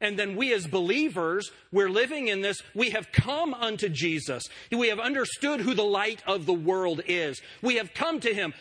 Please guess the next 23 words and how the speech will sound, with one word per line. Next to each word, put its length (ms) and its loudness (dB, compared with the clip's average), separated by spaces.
We 160 2
found 440 -2
the 120 2
rest, 500 -2
and 180 0
yet 260 -2
we 140 0
look 280 0
for 160 -2
our 100 0
fulfillment 640 -2
in 100 -4
society. 600 -4
We 160 2
look 180 -2
for 140 -4
our 100 0
fulfillment 480 -4
and 80 -6
satisfaction 640 -6
through 140 -8
social 320 -4
media. 400 -2